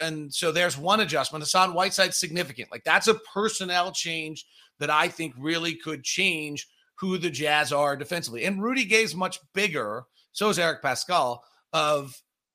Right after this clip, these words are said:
uh, than George Niang. So maybe that size makes a difference, though George had a decent defensive season last year and a super offensive season. So I think we'll miss his energy and his three-point shooting in the regular season. We'll see what happens,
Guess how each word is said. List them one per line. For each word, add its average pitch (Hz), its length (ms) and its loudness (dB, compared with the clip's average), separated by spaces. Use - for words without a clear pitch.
uh, 151 200 0
than 156 180 -4
George 170 360 -2
Niang. 156 320 -4
So - 100 -10
maybe 160 280 -4
that 151 200 0
size 156 480 6
makes 190 200 -4
a 170 40 -8
difference, 202 220 -4
though 160 80 0
George 208 260 -2
had 165 120 4
a 127 40 -4
decent 143 360 -6
defensive 139 400 -8
season 139 280 -6
last 120 200 -8
year 120 80 -10
and 110 80 -10
a - 40 -8
super 190 420 -4
offensive 117 380 -4
season. 104 320 -12
So 165 120 0
I 147 60 4
think 208 200 0
we'll 165 140 0
miss 151 340 -4
his 185 200 2
energy 175 640 0
and 151 160 -4
his 147 200 -2
three-point 165 460 -6
shooting 151 400 -4
in 139 180 -10
the 127 80 -12
regular 147 420 -2
season. 127 380 -6
We'll 131 100 -8
see 156 160 -4
what 127 120 -4
happens, 123 440 -4